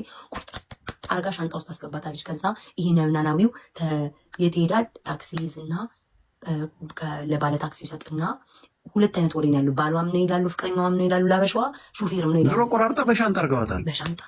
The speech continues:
Speaker 1: በላስቲክ አርገው ማለት ነው። በቆሻሻ ላስቲክ ቁርጥር አርገው ሻንጣ ውስጥ ጭምር ያደርጓታል።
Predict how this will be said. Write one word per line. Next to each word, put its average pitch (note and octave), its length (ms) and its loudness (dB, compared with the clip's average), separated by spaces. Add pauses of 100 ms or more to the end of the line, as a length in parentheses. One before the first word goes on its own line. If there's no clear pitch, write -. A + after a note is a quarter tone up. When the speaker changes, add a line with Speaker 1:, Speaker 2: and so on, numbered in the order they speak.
(120)
Speaker 1:
በላስቲክ D3+ 420 -2
አርገው - 220 -12
ማለት - 200 -8
ነው። D3+ 100 -4
በቆሻሻ D3 640 -6 (600)
ላስቲክ E3+ 300 -6 (260)
ቁርጥር F#3+ 360 -6
አርገው F#3 280 -2
ሻንጣ D#3+ 240 -4
ውስጥ D#3+ 140 -8
ጭምር F3+ 220 -4
ያደርጓታል። D3 400 -6